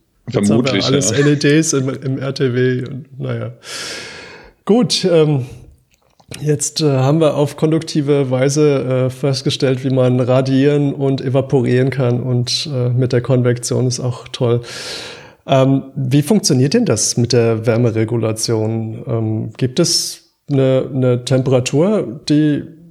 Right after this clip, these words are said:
Speaker 1: die, wo ich keine Wärme verliere? Also ich denke jetzt mal, ähm, im Sommer an die freie Körperkultur, die Anhänger der freien Körperkultur. Gibt es so eine gewisse Wohlfühltemperatur?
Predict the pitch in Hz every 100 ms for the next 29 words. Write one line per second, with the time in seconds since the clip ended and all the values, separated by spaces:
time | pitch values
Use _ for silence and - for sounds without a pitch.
0 | - - 135 135 127 123 127 143 147 -
1 | 151 175 143 160 180 175 139 143 208 214
2 | 143 135 127 123 - 131 - 139 127 127
3 | - 127 123 120 120 120 123 117 113 113
4 | 113 - _ - 117 117 131 156 151 123
5 | 123 120 120 - 110 131 131 147 160 151
6 | - 156 151 156 160 165 160 156 - _
7 | _ - - - - 135 143 151 156 139
8 | 127 131 135 139 131 175 160 170 165 170
9 | 165 165 - - - - 147 151 170 -
10 | - 143 139 135 131 127 139 143 135 117
11 | 110 127 - 170 170 156 156 160 165 156
12 | 214